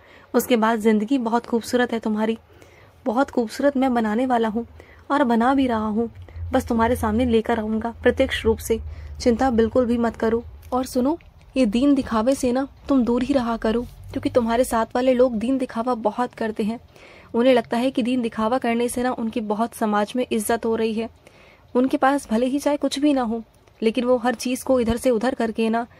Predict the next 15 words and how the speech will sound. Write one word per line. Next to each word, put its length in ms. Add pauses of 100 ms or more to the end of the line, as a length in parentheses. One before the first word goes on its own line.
(540)
वो 220
सब 200 (220)
अपने 280
आप 140
को 100
दिखावा 400
करने 280
की 100
कोशिश 360
करते 280
हैं, 140
महंगी 320
महंगी 240
चीज़ें 300
लाकर 380